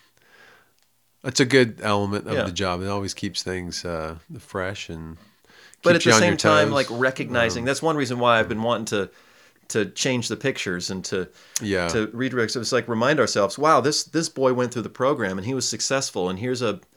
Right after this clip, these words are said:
Speaker 2: a card that he sent us, and here's a picture of his graduation."
Speaker 1: Yeah.
Speaker 2: And we've done a good job of, like, like, communicating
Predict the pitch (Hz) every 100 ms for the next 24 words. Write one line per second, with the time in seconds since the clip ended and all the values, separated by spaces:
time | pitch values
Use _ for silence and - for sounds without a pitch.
0 | _ 107 - - 147 147 101 98 - 101
1 | 92 85 - 101 113 123 - 156 170 -
2 | 98 92 92 113 107 110 123 147 95 80
3 | 78 - - - - - 135 123 156 131
4 | 127 127 120 113 101 95 _ _ - 110
5 | 127 147 135 - 120 113 113